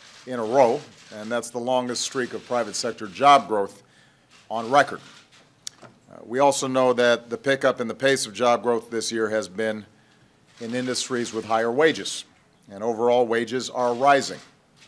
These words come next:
a very welcome sign for millions of Americans. So we've got an opportunity to keep up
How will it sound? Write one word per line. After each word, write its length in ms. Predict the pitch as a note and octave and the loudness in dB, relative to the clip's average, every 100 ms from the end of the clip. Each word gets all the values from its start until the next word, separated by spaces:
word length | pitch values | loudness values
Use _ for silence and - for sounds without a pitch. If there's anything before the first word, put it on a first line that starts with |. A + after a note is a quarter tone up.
| _ | _
a 100 | G2+ | -16
very 220 | G2 A#2 | -4 -2
welcome 380 | A2+ A#2 A2+ G2+ | 0 0 -4 -8
sign 320 | - A#2 A2 | -6 -4 -4
for 320 | F#2+ G#2+ G2 F#2+ - - - - A2+ | -6 -8 -8 -10 -18 -20 -20 -20 -4
millions 400 | C3 C3 A#2+ A2+ | -2 0 -2 -6
of 100 | G2+ | -6
Americans. 680 | A2 A2+ F2+ D#2+ - - _ _ _ - - - - | -2 0 0 -6 -14 -14 _ _ _ -20 -20 -20 -16
So 160 | - | -10
we've 200 | A2 E3+ | -6 -2
got 160 | F#3 D#3+ | 4 6
an 120 | C3 - | 4 2
opportunity 640 | C#3+ D3 C3 - F3+ C#3 B2 | -2 0 -2 -6 -6 -4 -6
to 100 | A2+ | -6
keep 420 | - D#3+ D#3 - - - | -6 -4 -4 -6 -16 4
up 180 | F3 | 4